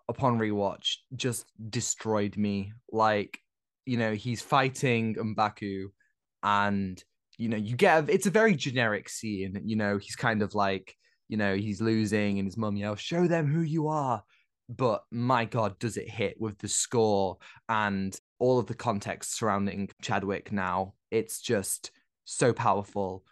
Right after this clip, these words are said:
when he yells, "I am Prince T'Challa, son of King T'Chaka," and he gains the upper hand and the music is blaring his theme and everybody's chanting his name. It is just incredible, incredible storytelling. And that,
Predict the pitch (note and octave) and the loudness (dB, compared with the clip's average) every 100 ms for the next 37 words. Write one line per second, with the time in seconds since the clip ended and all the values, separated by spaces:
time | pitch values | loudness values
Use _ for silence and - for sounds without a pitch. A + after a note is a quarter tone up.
0 | - A2+ A2 A2+ A2 G2+ G2+ A#2+ A2 G#2+ | -4 -2 0 2 4 4 4 2 2 0
1 | G#2 A#2 G2+ - A#2 A#2 G#2+ G2+ - A2+ | -2 -4 -4 -6 -4 0 2 2 0 0
2 | G#2 - A2+ G#2+ G#2+ - A#2+ A#2+ G#2 A2+ | 0 -2 -2 -2 -6 -8 0 0 2 2
3 | G#2 G2 - - - A2+ A2+ G2+ A2+ G#2+ | 0 -2 -10 -14 -2 0 0 -2 -2 -2
4 | G2+ - G#2+ B2 A#2 A#2 B2+ A#2 A#2 A#2+ | -4 -6 2 4 4 2 0 0 0 0
5 | G#2+ G2+ G2+ - - - B2+ C3 C3 C3 | 2 0 -2 -4 -12 -2 2 4 4 4
6 | B2+ C3 G#2+ G2+ C#3+ C3+ C#3 C#3+ C3 B2+ | 2 -2 -6 0 4 6 6 6 4 2
7 | C3 B2+ - C#3 C3 A#2 G#2+ G2+ - A#2+ | 0 -2 -2 -2 0 -2 -4 -8 -6 0
8 | C#3 D3 C#3+ C3+ - - F3 D3+ D#3 D#3 | 2 4 2 2 -2 -2 0 2 0 -2
9 | C#3 C#3+ B2+ C#3 C#3 B2 G#2 G2+ _ _ | -2 -2 -2 0 0 -2 -4 -8 _ _
10 | - D3+ D#3 C3 G#2 - - - F3+ C#3 | -4 0 4 2 2 -8 -4 2 4 2
11 | - - - - _ _ _ _ D3 C3 | -2 -8 -12 -18 _ _ _ _ -2 0
12 | B2+ - - C3+ E3 D#3 A#2+ A2+ A#2+ F#2+ | -2 -6 -6 0 2 4 2 2 2 2
13 | A#2 A#2 - - C#3 C3 A#2+ A2 - A2+ | 0 -2 -6 0 2 2 0 -4 -2 -2
14 | G#2+ G#2 G#2 G2+ G#2 A#2 B2+ | -2 -4 -4 -2 -2 2 2